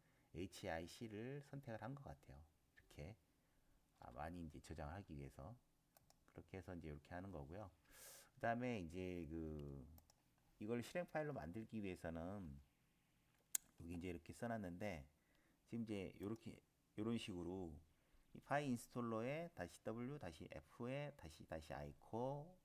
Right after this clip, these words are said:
아이씨오, 그리고 이제 아이씨오 파일의 이름. 그래서 저는 이제 에이치아이씨에 점 아이씨오로 적기 때문에 요렇게 넣고, 내가 만든 파일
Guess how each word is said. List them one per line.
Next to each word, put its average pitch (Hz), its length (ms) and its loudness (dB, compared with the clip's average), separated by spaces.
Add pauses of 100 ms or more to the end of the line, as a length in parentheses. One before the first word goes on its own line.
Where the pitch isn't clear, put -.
(100)
아이씨오, 110 840 2
그리고 107 420 0
이제 80 260 -4 (640)
아이씨오 104 440 2
파일의 110 440 0
이름. 95 320 2 (120)
그래서 - 240 -8
저는 101 320 0
이제 82 100 -2
에이치아이씨에 123 1700 0
점 151 200 2
아이씨오로 98 520 0
적기 80 260 -6
때문에 85 460 -2 (400)
요렇게 90 480 -4 (260)
넣고, 127 520 -2 (400)
내가 90 220 2
만든 107 580 0 (500)
파일 120 380 2